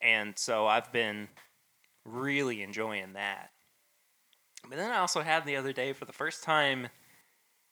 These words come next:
in I don't know how long, Four Roses small batch.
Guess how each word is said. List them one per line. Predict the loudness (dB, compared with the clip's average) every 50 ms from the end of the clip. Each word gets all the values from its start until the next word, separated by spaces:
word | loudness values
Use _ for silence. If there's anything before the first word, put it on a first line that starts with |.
| _ _ _ _ _ _ _ _ _ _ _ _ 0
in | 0 2 4
I | 6 6 6
don't | 6 4
know | 0 -2 -6
how | -2 0 4 4 4
long, | 4 2 -4 -10 -14 -16 _ _ _ _ _ _ _ _ _ _ _ _ _ _
Four | -12 -4 -2 0 2 2
Roses | 2 2 2 0 0 -2 -2
small | -2 -2 0 0 0 0 -2
batch. | -2 -6 -10 -14 -16 -14 -14 -14 -14